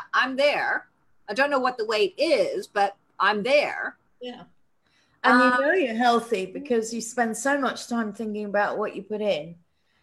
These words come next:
Speaker 1: Yeah.
Speaker 2: And you probably feel radiant, and you look
Speaker 1: Exactly.
Speaker 2: absolutely radiant today.
Speaker 1: Yeah.
Speaker 2: You know, so what else is it that you need? <laughs>
Speaker 1: Yeah.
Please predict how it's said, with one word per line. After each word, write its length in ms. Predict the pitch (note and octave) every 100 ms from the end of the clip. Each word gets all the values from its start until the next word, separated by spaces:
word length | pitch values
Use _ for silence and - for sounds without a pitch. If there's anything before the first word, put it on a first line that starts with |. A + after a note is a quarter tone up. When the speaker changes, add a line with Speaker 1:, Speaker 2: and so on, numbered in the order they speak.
| _
Speaker 1:
Yeah. 200 | G3 E3+ -
Speaker 2:
And 160 | G#3
you 180 | A3 A3+
probably 400 | C4 D4+ C#4 A#3
feel 500 | - - D4+ C#4+ B3+
radiant, 580 | G3+ E3+ D#3+ D#3+ D#3 F3 -
and 220 | G#3 G#3+
you 60 | A3
look 80 | G#3
Speaker 1:
Exactly. 680 | A3 A3+ F#3 F3+ F3+ D3 B2 -
Speaker 2:
absolutely 500 | A3 G3 F#3 F#3 D#3
radiant 500 | D3+ C#3+ D3+ C#3+ -
today. 540 | - D3 B2+ D#3 G3+
Speaker 1:
Yeah. 120 | E3+ - _ _ _ _ _ -
Speaker 2:
You 100 | A#3
know, 260 | F3+ D#3+
so 440 | G3 - B3 A#3 A3+
what 280 | A3+ D4+ E4+
else 360 | D#4 D4+ -
is 180 | C#4 B3
it 240 | F#3 D3+ -
that 160 | E3
you 100 | D#3
need? 320 | E3 D#3 D#3+ - -
<laughs> 480 | D4+ - B3+ - A#3+
Speaker 1:
Yeah. 320 | C#4+ F#4+ F4+